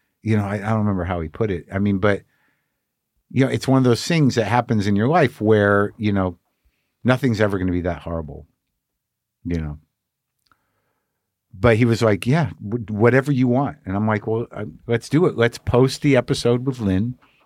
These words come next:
like we usually do when someone passes, and, and I will speak."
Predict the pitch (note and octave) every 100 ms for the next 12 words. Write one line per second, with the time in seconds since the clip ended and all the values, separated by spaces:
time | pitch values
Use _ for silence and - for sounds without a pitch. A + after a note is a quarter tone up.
0 | _ F2+ F#2+ B2+ G#2 G#2+ B2 A#2+ G#2+ G2
1 | A2 A#2+ _ _ _ _ _ _ _ _
2 | _ _ G2 F#2 G2 G#2 G#2 A2 G#2 G2
3 | A#2+ A2+ - _ _ _ _ _ _ _
4 | _ _ F#2 F#2 F#2+ G2 F#2 G2 G2+ G2+
5 | G2 - C3 A#2+ -